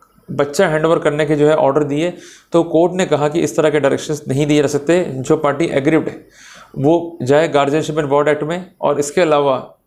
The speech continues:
अगर बच्चा पिता के पास में है तो माँ वहाँ पर आके मिल सकती है। यहाँ भी पिता बच्चे को जो है लेके भागा था और उस पर एब्डक्शन के चार्जेस जो है माँ ने लगाए थे। मसला क्या है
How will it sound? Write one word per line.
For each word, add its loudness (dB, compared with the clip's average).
अगर 2
बच्चा 0
पिता 0
के -2
पास -2
में -4
है -2
तो -2
माँ -2
वहाँ -2
पर -2
आके -2
मिल 0
सकती -10
है। -10
यहाँ 2
भी 2
पिता -2
बच्चे -2
को 2
जो 2
है 2
लेके 0
भागा 0
था 0
और 0
उस -6
पर -2
एब्डक्शन -2
के 0
चार्जेस 2
जो -2
है -2
माँ 0
ने -4
लगाए -4
थे। -12
मसला 0
क्या 2
है -8